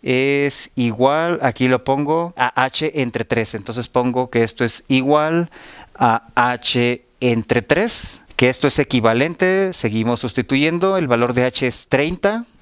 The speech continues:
entre tres, facilito, va a ser un diez. Entonces diez al cuadrado es igual a cien, así que el área del cuadrado que se estaba buscando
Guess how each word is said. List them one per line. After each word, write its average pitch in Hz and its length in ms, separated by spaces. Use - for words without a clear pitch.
entre 117 540
tres, - 760
facilito, 156 640
va 160 100
a 123 40
ser 139 220
un 143 160
diez. 113 440
Entonces 117 840
diez 131 800
al 113 220
cuadrado 147 680
es - 180
igual 135 300
a 135 60
cien, 214 400
así 135 240
que 151 160
el 143 200
área 151 360
del 135 200
cuadrado 131 600
que 120 140
se 113 120
estaba 139 340
buscando 180 760